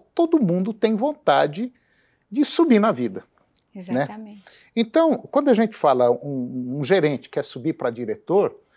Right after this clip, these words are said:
Speaker 1: nós estamos falando também que você, se é um funcionário, você pode chegar patrão também.
Speaker 2: Exatamente.
Speaker 1: A regra é a mesma, né?
Speaker 2: Isso.
Speaker 1: Vale
Speaker 2: A
Speaker 1: pra todo mundo.
Speaker 2: independente do segmento,
Speaker 1: É
Speaker 2: inclusive.
Speaker 1: verdade.
Speaker 2: Nós
Speaker 1: Uhum.
Speaker 2: podemos falar de negócios urbanos, como também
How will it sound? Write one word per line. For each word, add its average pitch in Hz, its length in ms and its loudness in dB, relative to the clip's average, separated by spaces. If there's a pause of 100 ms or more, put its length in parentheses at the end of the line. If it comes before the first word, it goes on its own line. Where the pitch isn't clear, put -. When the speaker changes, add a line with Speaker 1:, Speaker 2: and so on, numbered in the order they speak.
(100)
Speaker 1:
nós 190 160 -2
estamos 277 260 -4
falando 190 380 0
também 143 540 -4 (260)
que 247 100 -2
você, 269 400 -2
se 170 300 -2
é 196 80 4
um 160 260 0
funcionário, 139 920 -2 (480)
você 220 180 0
pode 320 240 -4
chegar 160 220 2
patrão 135 380 -2
também. 107 400 -6 (580)
Speaker 2:
Exatamente. 254 640 -6
Speaker 1:
A 180 60 4
regra 226 320 2
é 320 40 4
a 320 40 2
mesma, 185 360 4
né? 202 120 2
Speaker 2:
Isso. 208 360 -8
Speaker 1:
Vale 185 200 2
Speaker 2:
A - 20 -6
Speaker 1:
pra 190 100 2
todo 190 160 0
mundo. 170 240 -2
Speaker 2:
independente 330 760 -2
do 339 120 -4
segmento, 339 720 4
Speaker 1:
É 330 40 4
Speaker 2:
inclusive. 330 320 4
Speaker 1:
verdade. 254 380 4
Speaker 2:
Nós 226 360 2
Speaker 1:
Uhum. 156 80 -6
Speaker 2:
podemos 233 380 0
falar 226 320 0
de 214 100 -8
negócios 208 640 -6
urbanos, 247 600 -4
como 302 220 -6
também 285 500 -8